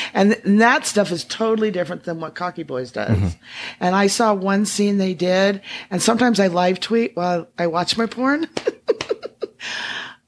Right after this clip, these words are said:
Speaker 1: I can't
Speaker 2: That's
Speaker 1: help
Speaker 2: pretty
Speaker 1: it.
Speaker 2: good, yeah.
Speaker 1: I get, I get, I, you know, I get a little excited and I find something hot. And
Speaker 2: Yeah.
Speaker 1: I kinda want everyone else to see
Speaker 2: Yeah.
Speaker 1: this.
Speaker 2: <laughs>
Speaker 1: But, uh, there was this one, they were, like, priests and it was in a church, you
Speaker 2: Mm.
Speaker 1: know?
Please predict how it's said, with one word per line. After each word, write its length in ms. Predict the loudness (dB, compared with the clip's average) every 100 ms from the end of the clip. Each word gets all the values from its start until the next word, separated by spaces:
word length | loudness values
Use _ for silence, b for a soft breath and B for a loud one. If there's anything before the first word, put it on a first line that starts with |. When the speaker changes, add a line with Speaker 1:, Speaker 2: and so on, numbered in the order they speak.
| _
Speaker 1:
I 120 | -6
can't 240 | -2 2 2
Speaker 2:
That's 100 | 2
Speaker 1:
help 80 | 4
Speaker 2:
pretty 140 | 4
Speaker 1:
it. 180 | 4 4
Speaker 2:
good, 40 |
yeah. 200 | 4 2
Speaker 1:
I 40 | 2
get, 160 | 2
I 100 | 2
get, 300 | 2 -2 -2 0
I, 100 | 0
you 160 | 2
know, 260 | 4 4 2
I 80 | -2
get 120 | -2
a 40 | 0
little 140 | 0
excited 360 | 0 0 2 2
and 80 | 0
I 40 |
find 260 | -2 -4 -4
something 240 | -8 -6
hot. 340 | -6 -2 -2 0
And 80 | 2
Speaker 2:
Yeah. 320 | 4 4 0 -2
Speaker 1:
I 80 |
kinda 280 | -4 -2 -2
want 240 | -2 -4 -4
everyone 360 | -4 -2 -2 -4
else 180 | -6 -8
to 100 | -4
see 200 | 0 4
Speaker 2:
Yeah. 120 | 4
Speaker 1:
this. 680 | 0 -6 -4 -4 -2 -2 -4 -6
Speaker 2:
<laughs> 100 | -2
Speaker 1:
But, 340 | 4 4 2
uh, 80 | 0
there 120 | 2 0
was 160 | 0
this 200 | 0 0
one, 180 | -2 0
they 140 | 2 2
were, 140 | 2
like, 240 | 0 -2 -4
priests 340 | -4 -2 -2
and 80 | -4
it 40 |
was 140 | -4 -6
in 80 |
a 80 | -4
church, 460 | -4 -4 -4 -4 0
you 140 | 2
Speaker 2:
Mm. 40 | 2
Speaker 1:
know? 320 | 0 -2